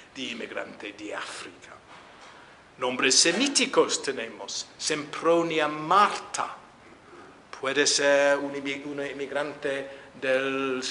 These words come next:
de la Siria o de la orien-, del Mediterráneo oriental. Pero hay que, eh, ser cuidadoso en este aspecto,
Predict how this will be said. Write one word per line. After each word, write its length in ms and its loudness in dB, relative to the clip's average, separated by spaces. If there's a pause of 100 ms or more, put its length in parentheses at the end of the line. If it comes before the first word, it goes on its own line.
(100)
de 100 -6
la 120 -4
Siria 540 -2
o 160 -4
de 100 -6
la 120 -2
orien-, 680 -4
del 120 -6
Mediterráneo 720 -4 (340)
oriental. 720 0 (1500)
Pero 280 2
hay 300 6
que, 160 2
eh, 680 -8
ser 320 4
cuidadoso 840 2
en 140 -6
este 300 -4
aspecto, 640 -8